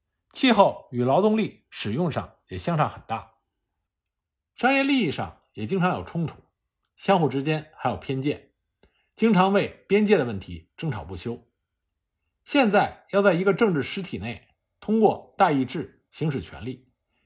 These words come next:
并且产生一些共同认可的决议，很多人的第一印象就是这是一件不可思议的事情。第一个出现的问题就是如何计票的问题。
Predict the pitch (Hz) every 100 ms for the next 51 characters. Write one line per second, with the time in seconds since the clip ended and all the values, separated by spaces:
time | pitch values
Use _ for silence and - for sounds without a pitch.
0 | _ 214 233 - 104 101 170 127 - 147
1 | - _ 202 156 175 208 165 98 78 -
2 | 82 131 - _ _ _ _ _ _ _
3 | _ _ _ - 151 214 240 196 180 190
4 | 202 175 135 117 - _ _ - 147 147
5 | 214 147 127 131 156 - _ 160 104 87
6 | - 175 123 - 78 - _ _ _ _
7 | _ _ _ _ _ _ _ _ _ _
8 | _ _ 262 285 233 233 214 196 185 123
9 | 98 117 - - 180 135 143 175 185 185
10 | 190 214 131 90 71